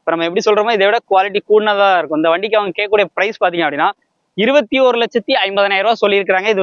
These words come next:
ஃபிக்ஸ்டு பிரைஸ்ல கண்டிப்பா நேர்ல வந்தா இந்த ரேட்டை குறைச்சு பேசி வந்து வாங்கிக்கலாம். அடுத்து நம்ம பார்க்கக்கூடிய வண்டியும் பாத்தீங்க அப்படின்னா Toyota Innova Crista தான். இந்த கிறிஸ்டாவினுடைய மாடல் பாத்தீங்க அப்படின்னா அதே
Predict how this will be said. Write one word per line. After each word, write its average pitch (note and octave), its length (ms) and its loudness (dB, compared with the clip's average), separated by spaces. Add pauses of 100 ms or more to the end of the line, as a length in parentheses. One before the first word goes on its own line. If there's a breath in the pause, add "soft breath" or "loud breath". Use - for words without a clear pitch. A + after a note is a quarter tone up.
ஃபிக்ஸ்டு - 280 -12
பிரைஸ்ல G3+ 300 2 (140)
கண்டிப்பா F3+ 320 -2
நேர்ல F3+ 220 -2
வந்தா F#3 160 -2 (440 soft breath)
இந்த B3+ 200 0
ரேட்டை G3+ 260 -2
குறைச்சு F#3 300 0
பேசி D#3+ 220 -4
வந்து D#3+ 180 -4
வாங்கிக்கலாம். A#2+ 380 -6 (320)
அடுத்து C4+ 240 -2
நம்ம D4 200 -2
பார்க்கக்கூடிய C#4+ 360 0
வண்டியும் C4+ 280 -2
பாத்தீங்க B3+ 220 0
அப்படின்னா B3 320 -2
Toyota A#3 400 0
Innova A3+ 320 0
Crista A#3 280 -2 (100)
தான். B3+ 200 0
இந்த D#4 220 2
கிறிஸ்டாவினுடைய C4+ 540 -2
மாடல் A#3+ 260 -2
பாத்தீங்க A3 220 -2
அப்படின்னா G#3 200 -2 (100)
அதே G3 160 -2